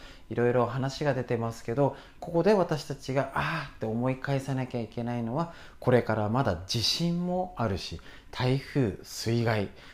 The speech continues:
いろんな条件があると思います。ね、いろんなことがこれから起こります。もうウイルスだけでも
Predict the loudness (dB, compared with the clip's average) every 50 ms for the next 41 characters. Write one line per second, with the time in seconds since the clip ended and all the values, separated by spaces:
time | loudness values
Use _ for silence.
0 | -20 -10 -2 0 2 2 4 2 2 0 0 -2 -2 0 0 0 0 0 -2 -4
1 | -2 -2 0 0 -2 -4 -6 -6 -4 -4 -4 -4 -4 -6 -6 -6 -6 -8 -8 -10
2 | -12 -16 -18 -20 -20 -20 -20 -20 -20 -20 -20 -20 -20 -20 -20 -20 -20 -20 -20 -20
3 | -20 -12 -6 -4 -4 -4 -4 -6 -14 -16 -8 -2 2 4 4 6 6 4 2 2
4 | 2 4 4 6 6 6 6 4 2 2 2 0 -2 -2 -2 -2 -4 -4 -2 -2
5 | -2 -2 -2 -4 -6 -6 -8 -4 -4 -2 0 0 0 0 0 0 -2 0 2 2
6 | 2 2 2 0 2 2 4 4 4 2 2 0